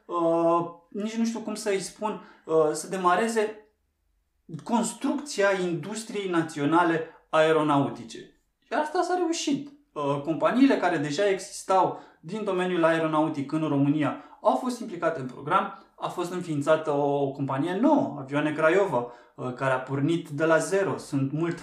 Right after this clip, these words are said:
<laughs> mărturii ale celor care au lucrat de la începuturi acolo,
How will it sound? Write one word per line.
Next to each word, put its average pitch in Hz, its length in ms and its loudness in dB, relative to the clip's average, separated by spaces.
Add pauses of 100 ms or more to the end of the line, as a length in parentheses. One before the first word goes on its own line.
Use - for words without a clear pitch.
<laughs> 139 40 -2
mărturii 147 480 0
ale 135 180 2
celor 143 260 -4
care 139 440 -2 (240)
au 143 240 4
lucrat 160 540 2
de 165 60 2
la 160 80 4
începuturi 147 640 -2
acolo, 196 420 2